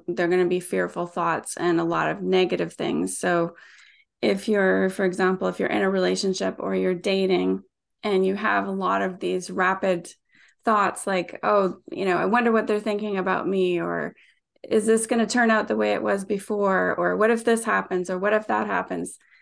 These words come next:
That's your mind, and that's your, your head, and your anxiety really is being, um, perpetrated by those thoughts. That's not your intuition.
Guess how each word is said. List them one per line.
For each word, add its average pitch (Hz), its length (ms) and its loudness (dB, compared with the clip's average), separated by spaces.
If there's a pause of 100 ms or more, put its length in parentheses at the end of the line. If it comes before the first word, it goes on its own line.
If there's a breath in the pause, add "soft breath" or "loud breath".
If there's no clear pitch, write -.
(200 soft breath)
That's 233 420 2
your 233 160 6
mind, 202 580 4
and 196 160 0
that's 190 300 0
your, 185 500 -2
your 185 220 -4
head, 185 420 2
and 185 220 4
your - 160 2
anxiety 185 640 2
really 175 320 -4
is 175 280 -6
being, 175 520 4
um, 165 300 -2
perpetrated 180 600 0
by 175 140 2
those 165 400 -2 (120)
thoughts. - 300 -2
That's 214 260 0
not 208 240 4
your 196 120 2
intuition. 185 760 0